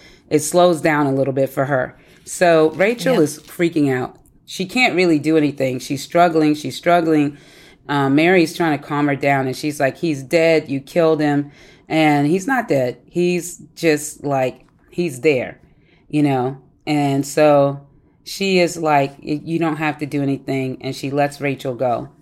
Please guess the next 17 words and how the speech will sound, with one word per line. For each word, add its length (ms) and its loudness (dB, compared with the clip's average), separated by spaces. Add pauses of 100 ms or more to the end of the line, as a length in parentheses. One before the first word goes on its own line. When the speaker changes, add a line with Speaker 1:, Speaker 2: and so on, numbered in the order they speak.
(480)
Speaker 1:
She, 180 -8
but 160 2
she 160 -4
takes 340 -4
energy 320 0
from 220 -8
both 240 -2
of 80 -10
them. 240 -12 (920)
And 120 -2
they're 100 0
Speaker 2:
Well, 240 -2
and 220 -4
also, 260 -4
I 140 -2
think 240 -6
Rachel 580 -4